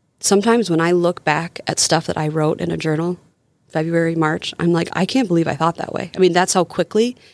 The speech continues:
that if you pay attention within a year, you can literally change the entire way that your brain works. And it's cool because I, sometimes I feel like I'd get two steps ahead and eight steps backwards. And I'm like, "I'm never gonna get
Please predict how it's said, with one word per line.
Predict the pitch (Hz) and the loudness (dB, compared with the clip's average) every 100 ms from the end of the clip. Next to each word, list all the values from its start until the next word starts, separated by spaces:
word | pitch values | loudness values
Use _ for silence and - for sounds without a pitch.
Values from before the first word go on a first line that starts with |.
| _ | _
that | 185 | -4
if | 185 | -2
you | 180 | -2
pay | 180 185 | 0 0
attention | 170 156 - 185 | 0 -4 -2 0
within | 165 165 | 0 0
a | 160 | 0
year, | 156 170 | 4 4
you | 160 156 | 4 0
can | 147 156 | -2 -2
literally | 147 151 156 | 0 -2 -4
change | - 151 156 - - | -4 -4 -4 -8 -10
the | 165 160 | 0 0
entire | 151 156 147 | 0 -2 -2
way | 151 139 | -2 -4
that | 151 | -4
your | - | -6
brain | - - | -4 -6
works. | - - - - _ _ _ - _ | -6 -10 -12 -18 _ _ _ -20 _
And | 180 | 2
it's | 185 - | 2 2
cool | 262 233 | 2 2
because | 175 170 | 2 -2
I, | 156 156 | 0 -2
sometimes | - 208 214 180 | -2 0 0 0
I | 165 | -2
feel | 165 156 | -2 -4
like | 143 - - - _ | -4 -6 -14 -20 _
I'd | 170 175 | -2 0
get | 190 | 0
two | - | 0
steps | 185 175 170 | 0 -2 -2
ahead | 165 165 | 0 0
and | 165 | -2
eight | 156 | -4
steps | - - | -4 -8
backwards. | - 151 - - | -8 -8 -8 -8
And | - | -6
I'm | 160 | -6
like, | 156 | -2
"I'm | 185 | 2
never | 220 220 | 2 2
gonna | 185 170 | 2 0
get | 160 165 | 0 -4